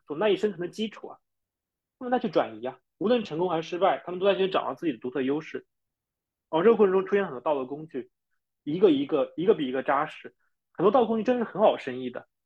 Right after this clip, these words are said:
他们可能不是那种说，那种想象力巨大的机会，但都是好生意。你去给一些社区去推一些标准化方案的时候，嗯，有，我，我知道像有些给 DeFi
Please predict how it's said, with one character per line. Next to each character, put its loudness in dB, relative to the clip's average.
他 4
们 2
可 0
能 2
不 2
是 4
那 8
种 2
说， 2
那 6
种 2
想 -2
象 0
力 4
巨 2
大 6
的 2
机 -8
会， -4
但 -2
都 0
是 2
好 -4
生 -8
意。 -12
你 -6
去 0
给 2
一 2
些 2
社 6
区 0
去 2
推 2
一 6
些 4
标 4
准 -2
化 -6
方 0
案 0
的 -2
时 -16
候， -14
嗯， -10
有， 6
我， 6
我 2
知 6
道 10
像 2
有 4
些 4
给 -2
DeFi 4